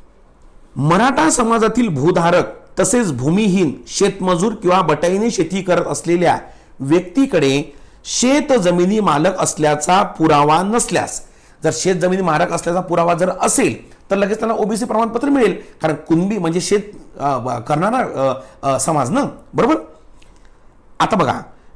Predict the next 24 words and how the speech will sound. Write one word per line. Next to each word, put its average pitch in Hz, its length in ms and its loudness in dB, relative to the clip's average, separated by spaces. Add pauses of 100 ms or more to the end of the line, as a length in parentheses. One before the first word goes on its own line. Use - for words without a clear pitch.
आणि 247 200 2
जर 254 300 2
नसेल 156 840 0 (440)
तर 202 280 2 (800)
हे 143 80 0
बघा, 120 180 0 (160)
नाईन्टीन 214 560 2
सिक्स्टी 233 420 -2
सेवन 208 300 2
पूर्वी 202 440 2
किंवा 190 300 0
त्या, 170 220 -2 (460)
पूर्वी 220 500 0 (320)
किंवा 269 200 2
त्याचे 233 380 0
पूर्वज 185 580 2 (320)
संबंधित 226 580 2
स्थानिक 185 380 0
क्षेत्रामध्ये 185 560 0
राहत 147 280 0
असल्यास, 131 420 -4
तुम्हाला 156 120 0
म्हटलं 165 240 -2
ना, 226 140 0